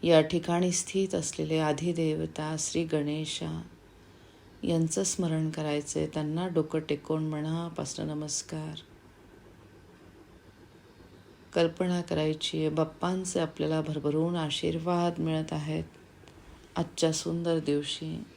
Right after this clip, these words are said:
मूलाधार चक्रामधला प्रत्येक अवयव आपला व्यवस्थित काम करत आहे.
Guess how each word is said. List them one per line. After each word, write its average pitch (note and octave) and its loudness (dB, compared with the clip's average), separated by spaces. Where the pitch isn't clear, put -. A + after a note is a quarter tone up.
मूलाधार E3 6
चक्रामधला E3 0
प्रत्येक F3+ -2
अवयव F3 4
आपला D#3+ 0
व्यवस्थित D#3+ -2
काम D3 -4
करत D3 -4
आहे. D3 -4